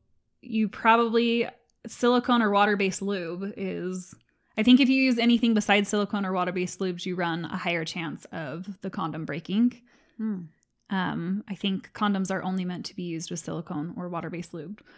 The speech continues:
Speaker 1: Um, as far as healthiest lubrication, I have no idea.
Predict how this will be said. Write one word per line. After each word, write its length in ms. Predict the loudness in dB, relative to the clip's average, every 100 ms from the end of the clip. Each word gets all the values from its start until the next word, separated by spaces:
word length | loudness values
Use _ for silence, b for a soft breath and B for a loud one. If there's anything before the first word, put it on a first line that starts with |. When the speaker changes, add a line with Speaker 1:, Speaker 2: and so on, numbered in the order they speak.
| b b _
Speaker 1:
Um, 680 | 0 2 4 4 4 4 0 _ _ _ _ _
as 100 | 2
far 140 | 4
as 100 | 4
healthiest 520 | 4 2 4 2 0
lubrication, 540 | -2 -4 -4 -4 -4 -4
I 140 | -2
have 180 | -2 -4
no 420 | -4 -2 -2 -4
idea. 520 | -6 -6 -4 -4 -6